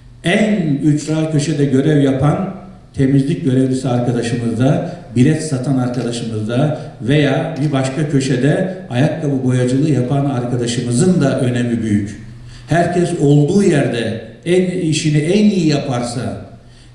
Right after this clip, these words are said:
ve olduğu yerde sorumluluğunun farkına varır ve yarınlara dönük gayretini de ona göre belirlerse dimdik ayakta durma imkanı sağlarız. Her köşe başında donanımlı bir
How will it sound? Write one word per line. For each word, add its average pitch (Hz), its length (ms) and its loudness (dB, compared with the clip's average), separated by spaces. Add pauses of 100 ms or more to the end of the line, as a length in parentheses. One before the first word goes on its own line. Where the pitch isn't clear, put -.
ve 131 40 0
olduğu 131 400 4
yerde 156 560 2
sorumluluğunun 147 840 4 (380)
farkına 143 460 2
varır 180 380 2 (300)
ve 117 100 -6
yarınlara 143 680 0
dönük 135 300 -2
gayretini 131 500 0
de 139 40 0
ona 160 220 2
göre 147 300 4
belirlerse 139 880 0 (640)
dimdik 156 600 2 (340)
ayakta 123 460 -2
durma 135 460 2 (100)
imkanı 123 320 -2
sağlarız. 107 580 -2 (240)
Her 190 440 2
köşe 160 340 4
başında 143 480 4
donanımlı 147 640 4
bir 208 380 4